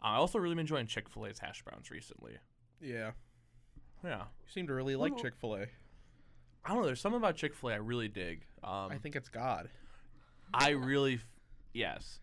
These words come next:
Speaker 1: God is one hundred percent the
Speaker 2: There's
Speaker 1: reason.
Speaker 2: something about, like, eating food and then being like, "Wow, I feel the Lord is present in this building."
Speaker 1: Yeah, like Chili's.
Speaker 2: Yeah, just like Chili's.
Speaker 1: That was a good Office reference, and you know it. That, that was very subtle. Well, what's your favorite fa-, favorite hash brown?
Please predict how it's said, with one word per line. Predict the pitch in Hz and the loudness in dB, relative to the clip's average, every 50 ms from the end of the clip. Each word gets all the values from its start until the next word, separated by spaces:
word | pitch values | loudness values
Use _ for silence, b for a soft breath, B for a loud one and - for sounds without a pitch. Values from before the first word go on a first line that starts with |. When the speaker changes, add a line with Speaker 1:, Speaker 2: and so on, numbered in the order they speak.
| - - - - | -16 -16 -8 -2
Speaker 1:
God | 120 107 107 117 120 120 | 0 4 4 4 4 2
is | 110 107 104 101 104 - | 0 -2 -4 -6 -8 -10
one | 113 107 | -10 -8
hundred | 107 104 107 104 98 | -6 -8 -8 -8 -12
percent | 104 107 113 101 | -8 -8 -8 -2
the | - 160 | 0 0
Speaker 2:
There's | 165 156 | 0 0
Speaker 1:
reason. | - - | 4 4
Speaker 2:
something | 175 185 185 - 208 185 | 4 4 4 0 0 0
about, | 165 151 147 143 143 135 - | 0 2 4 4 4 2 4
like, | 139 131 131 131 - - - - - _ | 4 4 4 2 0 -8 -18 -20 -10 _
eating | 151 151 143 143 139 | -4 -2 0 -2 -4
food | 123 - - 143 139 143 139 | -4 0 2 4 4 4 2
and | 139 | 0
then | 127 127 | -2 -2
being | 120 123 123 123 120 120 | 0 2 2 2 2 0
like, | 110 101 113 - | -2 -2 -2 -4
"Wow, | - 113 120 117 107 101 | -4 -2 0 0 0 -2
I | 101 113 | -2 -4
feel | - - 127 120 | -4 -2 -2 -2
the | 113 120 | -2 -2
Lord | 113 113 120 120 117 - | 0 0 0 0 0 0
is | 110 - | -2 -6
present | - - 117 117 113 113 110 110 | -4 -2 -2 -2 -2 -2 -6 -8
in | 110 101 | -8 -8
this | 101 107 - | -10 -12 -8
building." | - 110 107 107 92 87 90 117 - - - _ _ _ _ _ _ b b b b b b b b b b - | -6 -6 -6 -6 -6 -8 -10 -12 -14 -18 -20 _ _ _ _ _ _ b b b b b b b b b b -8
Speaker 1:
Yeah, | 131 147 190 202 139 104 - - | -4 0 2 2 2 2 0 -2
like | - 123 123 | -4 -4 -2
Chili's. | 123 - 202 208 143 - - - - - _ _ - _ _ _ _ _ _ | -2 -4 -4 -4 -4 -6 -8 -14 -20 -20 _ _ -20 _ _ _ _ _ _
Speaker 2:
Yeah, | - 127 123 107 117 | -6 -6 -6 -6 -8
just | - 123 123 - | -10 -10 -8 -6
like | 127 123 123 | -6 -6 -6
Chili's. | - - 107 107 98 90 120 - - b b b b b b b b b b b b _ _ - - _ _ | -6 -8 -8 -6 -8 -10 -10 -14 -18 b b b b b b b b b b b b _ _ -20 -20 _ _
Speaker 1:
That | - 165 | -2 -2
was | 160 127 | -2 -2
a | |
good | 107 98 90 | -2 -2 -4
Office | 82 - - - - | -4 -4 -6 -12 -14
reference, | - - - - - - - - | -14 -14 -14 -14 -16 -18 -18 -18
and | - | -18
you | - - - | -18 -16 -16
know | - - - - | -16 -16 -16 -18
it. | - - | -14 -4
That, | - 131 127 | -2 -2 2
that | 113 | 2
was | 139 143 - - | 2 2 0 -2
very | - 123 113 104 | -2 0 0 0
subtle. | - - - 98 92 - - - B B B B B B | -2 -4 -6 -6 -6 -6 -12 -16 B B B B B B
Well, | 147 160 196 | -4 0 2
what's | 247 339 - | 2 4 4
your | 339 330 | 4 2
favorite | - 226 190 156 131 - - | 4 4 2 2 0 0 0
fa-, | 156 139 - - | 0 0 0 0
favorite | - 139 131 117 110 | -2 -2 -2 0 2
hash | 110 98 - - | 0 0 0 0
brown? | - - 60 53 | -6 -8 -10 -12